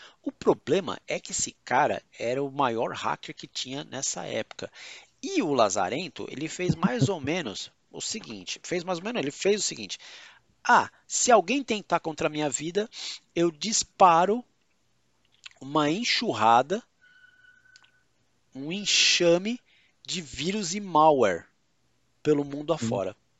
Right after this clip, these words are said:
Speaker 1: E foi o que aconteceu. Mataram
Speaker 2: Eita.
Speaker 1: ele, ativou um programa que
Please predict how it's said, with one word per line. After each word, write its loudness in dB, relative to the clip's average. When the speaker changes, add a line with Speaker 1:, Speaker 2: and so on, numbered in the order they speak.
Speaker 1:
E -6
foi 0
o -2
que 2
aconteceu. 0
Mataram 2
Speaker 2:
Eita. 4
Speaker 1:
ele, 2
ativou -2
um -6
programa 2
que -10